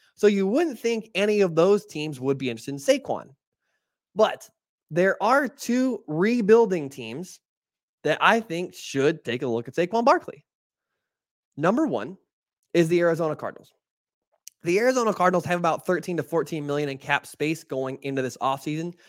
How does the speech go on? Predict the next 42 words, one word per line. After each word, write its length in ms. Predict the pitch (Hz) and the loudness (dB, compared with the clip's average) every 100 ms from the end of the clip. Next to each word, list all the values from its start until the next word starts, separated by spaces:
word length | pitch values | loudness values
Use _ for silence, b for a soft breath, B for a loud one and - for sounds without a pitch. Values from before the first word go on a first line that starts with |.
| b | b
so 120 | - 196 | -2 2
they 180 | 349 | 2
have 180 | 370 381 | 2 0
a 40 | 311 | 0
little 260 | 269 247 | 0 0
bit 120 | 214 | 2
of 200 | 202 151 | 0 -2
room 300 | 139 156 165 180 | -2 -2 0 -2
to 80 | |
play 260 | 190 131 120 | 0 2 2
with, 280 | 123 196 - _ _ - | 2 -2 -6 _ _ -4
and 140 | 151 | 0
they're 140 | 185 220 | 2 2
likely 260 | 180 170 | 2 0
going 220 | 156 147 143 | -4 -6 -8
to 100 | 151 | -4
get 240 | 139 135 180 | -2 -2 -2
even 340 | 175 156 143 | -2 -2 -4
more 320 | 147 269 349 | -4 -2 -2
cap 340 | 175 160 147 - | -4 -6 -8 -8
space 320 | - 156 151 - | -8 -8 -8 -8
after 220 | 127 139 | -8 -8
they 200 | 135 135 | -8 -10
trade 340 | - 120 117 | -8 -8 -8
DeAndre 340 | 120 110 110 110 | -8 -8 -8 -2
Hopkins. 520 | 185 127 113 87 - _ _ b b b b | 0 -2 -6 -20 -20 _ _ b b b b
So 200 | - 160 | 2 4
here's 300 | 165 302 254 | 4 2 4
why 100 | 208 | 2
this 160 | 175 156 | 2 -2
makes 220 | 147 - | -6 -6
sense, 340 | 107 104 - _ _ _ | -10 -12 -20 _ _ _
is 260 | 160 165 160 - | -2 -2 -4 -6
Kyler 460 | - 277 349 294 170 | 0 2 2 0 0
Murray 420 | 160 165 175 185 | 0 0 -2 -4
is 280 | 151 143 135 - | -2 -2 -4 -8
a 160 | 131 | -8
small 760 | 120 - - 165 208 208 202 202 b - | -8 -12 -2 2 4 4 2 -2 b -8
and 140 | 147 156 | -6 -2
injury-prone 920 | 196 190 196 180 - 170 165 165 156 _ | 0 0 -2 -4 -4 -2 -2 -6 -10 _
player 320 | 165 151 147 | 4 6 4
himself. 580 | 147 151 - 107 147 | -2 -6 -2 0 0